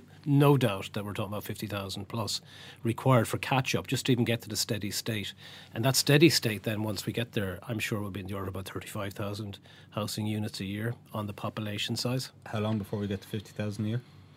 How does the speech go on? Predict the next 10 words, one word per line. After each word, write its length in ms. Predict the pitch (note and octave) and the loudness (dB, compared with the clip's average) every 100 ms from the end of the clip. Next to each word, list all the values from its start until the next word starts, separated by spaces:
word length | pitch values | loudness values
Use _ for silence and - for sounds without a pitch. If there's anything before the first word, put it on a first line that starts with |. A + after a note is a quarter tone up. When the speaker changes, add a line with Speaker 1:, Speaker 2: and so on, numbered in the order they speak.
| - - - - - - - | -4 -4 -18 -20 -20 -8 6
Speaker 1:
Well, 400 | C#3+ C#3+ C3 A2 | 10 12 12 10
that's, 500 | G#2+ C3 C3+ - - | 6 4 4 0 4
um, 580 | B2 A#2+ A#2 A2 G#2 G2 - - | 4 4 4 0 -2 -6 -12 -8
I, 80 | C3 - | -8 -2
well, 140 | C3 | 0
it 40 | A#2 | 4
won't 140 | D3+ | 6
be 80 | D3 | 6
next 260 | D3 - | 4 4
year. 140 | G2 | -6